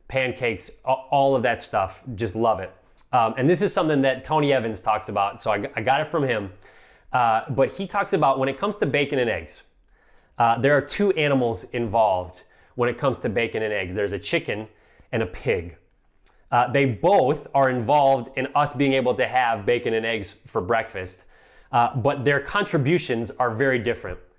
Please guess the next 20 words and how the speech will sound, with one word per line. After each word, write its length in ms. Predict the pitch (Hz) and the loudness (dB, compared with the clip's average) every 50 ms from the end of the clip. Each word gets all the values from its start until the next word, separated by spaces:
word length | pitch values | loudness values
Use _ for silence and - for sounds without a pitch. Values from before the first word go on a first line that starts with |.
| _ _ _ _ _ _ _ _ - | _ _ _ _ _ _ _ _ -8
So 260 | - - 180 165 156 | -2 2 4 4 4
when 160 | 147 160 156 | 4 4 2
it 100 | 147 - | 0 0
comes 220 | - 196 208 196 - | -2 -2 -2 0 0
to 100 | 185 147 | 0 2
bacon 360 | 135 165 170 160 165 151 151 | 2 2 0 0 0 0 0
and 280 | - 151 139 139 - | 0 -2 -4 -4 0
eggs, 580 | 160 143 131 113 110 135 127 113 - - - _ - | 2 2 2 2 0 -4 -8 -10 -12 -14 -8 _ -4
a 80 | 127 | -4
chicken 640 | - - - - 233 220 226 - 117 120 143 156 - - - _ _ _ _ _ - | -4 -2 -2 0 0 0 0 -2 -2 -2 -2 -4 -6 -10 -20 _ _ _ _ _ -4
makes 280 | 127 131 156 151 - 151 | -2 0 0 0 0 -2
a 40 | 135 | -4
contribution, 800 | - - 151 147 139 - 127 104 107 123 123 - - 87 80 78 - _ _ _ _ _ _ _ _ _ | -2 -2 -4 -2 -2 -4 -4 -2 0 0 -2 -2 -4 -8 -12 -14 -16 _ _ _ _ _ _ _ _ _
right? 260 | - 170 131 135 135 - | -2 0 0 0 0 -2
It, 180 | 143 127 - - | -4 -4 -2 -2
it, 200 | 151 143 143 - - | -2 -2 -2 -2 -2
it, 260 | 165 151 151 151 - - | -2 -2 -2 -2 -4 -4
it, 180 | 170 156 156 - - | -4 -4 -2 -2 -2
it 120 | 156 147 | 0 2
makes, 380 | 156 165 160 - - - - | 2 0 -2 -4 -6 -12 -14